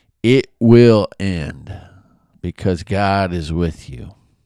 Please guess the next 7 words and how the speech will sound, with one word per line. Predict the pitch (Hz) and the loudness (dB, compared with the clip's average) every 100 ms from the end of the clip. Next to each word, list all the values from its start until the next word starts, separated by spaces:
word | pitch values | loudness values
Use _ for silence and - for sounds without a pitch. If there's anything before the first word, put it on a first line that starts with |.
| _ _ _ _ - _ _ _ _ _ _ _ _ _ _ _ _ _ | _ _ _ _ -20 _ _ _ _ _ _ _ _ _ _ _ _ _
And | - 98 98 95 98 | -6 -4 -2 -2 0
know | 101 110 95 73 87 92 101 - | 2 2 0 -2 -8 -14 -20 -12
that | 80 82 - | -10 -10 -6
you | 90 92 | -4 -2
are | 87 76 | -2 -4
sheltered, | 76 - 98 95 92 - 98 90 | -8 -8 -4 -2 -4 -6 -6 -6
safe | - - - 95 78 78 | -10 -16 -6 -4 -4 -8